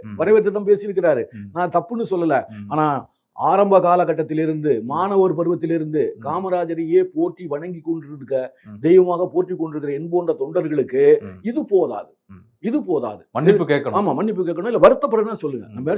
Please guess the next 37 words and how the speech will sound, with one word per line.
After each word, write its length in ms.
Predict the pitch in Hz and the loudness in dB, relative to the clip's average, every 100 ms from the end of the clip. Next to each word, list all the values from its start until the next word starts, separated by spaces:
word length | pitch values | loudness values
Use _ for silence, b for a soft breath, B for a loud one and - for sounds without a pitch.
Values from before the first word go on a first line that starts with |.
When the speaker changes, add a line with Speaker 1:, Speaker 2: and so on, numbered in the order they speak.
| - | -2
Speaker 2:
பேசியது 380 | - 214 190 160 | 4 4 4 -2
இருக்கு. 180 | 151 139 | -2 4
Speaker 1:
இல்ல, 120 | 143 | 6
அந்த, 200 | 139 147 143 120 | 6 6 4 6
அந்த 180 | 196 | 6
Speaker 2:
உங்கள் 140 | 247 233 | 10 12
Speaker 1:
விளக்கம் 280 | 233 254 240 | 12 12 12
Speaker 2:
மனதை 180 | 226 | 12
Speaker 1:
வந்து, 180 | 202 - - | 10 6 6
இல்ல, 120 | 165 | 6
அந்த 200 | 170 170 | 8 8
விளக்கம் 420 | 185 226 233 214 190 | 10 8 8 6 6
வந்து 180 | 208 | 6
ஏற்கத்தக்கதா 640 | 196 196 202 170 180 170 160 | 6 8 6 4 4 8 8
இல்ல. 120 | 131 | 6
நான் 260 | 131 143 143 | 4 4 2
வந்து 140 | 156 | 2
அப்படி 180 | 151 160 | 4 6
Speaker 2:
ஆமா. 60 | 139 | 6
Speaker 1:
அந்த 160 | 143 147 | 6 4
இடத்துல 240 | 151 156 | 2 2
Speaker 2:
ஆ. 60 | 160 | 2
Speaker 1:
பேசலன்னு 420 | 156 160 156 151 | 2 2 0 0
சொல்றது 260 | 143 151 214 | -4 -2 4
Speaker 2:
ஆ, 80 | 185 | 6
Speaker 1:
ஏற்கத்தக்கதா? 420 | 175 165 135 135 | 6 6 4 2
Speaker 2:
ஏற்கத்தக்கதல்ல. 640 | 180 175 151 139 123 143 262 269 | 0 0 -2 -2 2 4 4 2
Speaker 1:
ம். 200 | 135 113 104 | -10 -12 -14
Speaker 2:
இது 160 | 98 123 | -16 -6
வந்து 320 | 220 254 240 220 233 | -6 2 4 6 4
நான் 160 | 135 143 | 0 -6
இது 100 | 143 | -4
மாதிரி 240 | 180 233 180 | -4 -4 -2
காமராஜ் 360 | 180 196 196 175 | -4 -2 -4 -4
தொண்டர்களுடைய 480 | 185 190 180 175 147 | -6 -4 -2 0 0
மனதை 320 | 151 220 202 | 2 4 4
புண்படுத்தியமைக்கு 840 | - 226 226 202 165 165 139 147 | 4 -4 4 4 4 -2 0 8